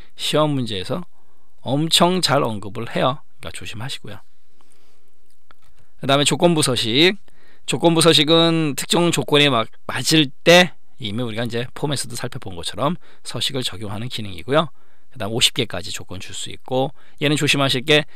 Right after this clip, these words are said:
조건 지정할 때 만능 문자, 우리 별표라든가 물음표를 사용해 가지고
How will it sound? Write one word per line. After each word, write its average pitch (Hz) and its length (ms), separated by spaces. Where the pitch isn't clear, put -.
조건 160 280
지정할 139 400
때 135 340
만능 151 420
문자, 110 580
우리 90 140
별표라든가 107 800
물음표를 131 420
사용해 120 300
가지고 113 420